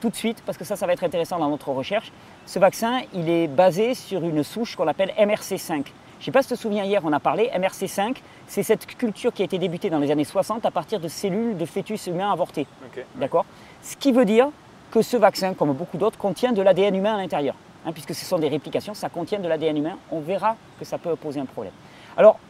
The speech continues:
Speaker 1: dans ma démarche par rapport au R O R, qui est vraiment le vaccin emblématique de la petite enfance,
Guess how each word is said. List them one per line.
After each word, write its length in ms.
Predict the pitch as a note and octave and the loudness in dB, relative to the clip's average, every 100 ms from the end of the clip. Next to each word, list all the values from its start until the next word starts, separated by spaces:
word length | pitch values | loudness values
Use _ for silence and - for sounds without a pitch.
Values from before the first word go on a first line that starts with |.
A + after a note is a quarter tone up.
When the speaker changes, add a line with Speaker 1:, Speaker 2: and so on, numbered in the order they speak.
| - - | -14 0
Speaker 1:
dans 120 | D3+ | 2
ma 100 | B3 | 2
démarche 380 | A#3 G#3 - - | 2 0 -2 -2
par 100 | C3+ | -2
rapport 260 | C3+ C#3 | 0 0
au 60 | C3 | 2
R 160 | A#2+ A#2+ | 2 2
O 80 | |
R, 100 | C3+ | 0
qui 100 | - | 0
est 40 | C#3+ | -2
vraiment 260 | D3 F#3+ F3+ | 0 -2 -2
le 200 | F#3 A3 | 2 4
vaccin 460 | A#3+ E3+ - G#3+ G#3+ | 4 4 2 2 2
emblématique 460 | E3+ E3+ D#3 F3 | 2 -2 -4 -6
de 80 | C#3+ | -2
la 80 | C3 | -2
petite 240 | C#3+ C#3+ | -2 -4
enfance, 400 | B2+ A2 G3+ - | -2 2 0 0